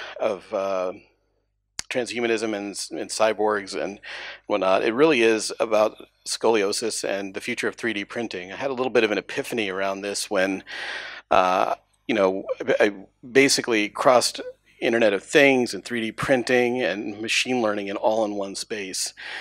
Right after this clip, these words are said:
Uh, so that's what I'm gonna talk about today. Uh, first, a little bit about three D printing. How many here are familiar with it?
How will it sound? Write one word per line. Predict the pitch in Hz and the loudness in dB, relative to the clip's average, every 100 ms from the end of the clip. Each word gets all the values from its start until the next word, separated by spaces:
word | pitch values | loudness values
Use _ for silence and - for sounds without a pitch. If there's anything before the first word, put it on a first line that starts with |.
| - - - | -14 -6 2
Uh, | 104 104 120 | 4 6 4
so | 135 127 | 6 6
that's | 160 - | 6 4
what | |
I'm | 185 | 4
gonna | 175 | 6
talk | 151 165 - | 6 6 6
about | - 90 | 2 -2
today. | - 95 92 90 - - - - _ _ _ _ - - | 0 0 0 -4 -16 -20 -20 -20 _ _ _ _ -4 6
Uh, | 160 131 | 8 8
first, | 120 165 165 | 8 6 6
a | 156 | 6
little | 151 143 | 6 8
bit | 135 | 8
about | 117 113 | 6 4
three | - 120 | 2 -2
D | 117 | -4
printing. | - 110 104 92 107 - - - - | -4 -6 -4 -6 -10 -16 -18 -18 2
How | 175 | 4
many | 170 165 | 6 6
here | 160 156 | 8 6
are | |
familiar | 143 147 156 156 | 6 4 4 4
with | 165 | 2
it? | 180 | 0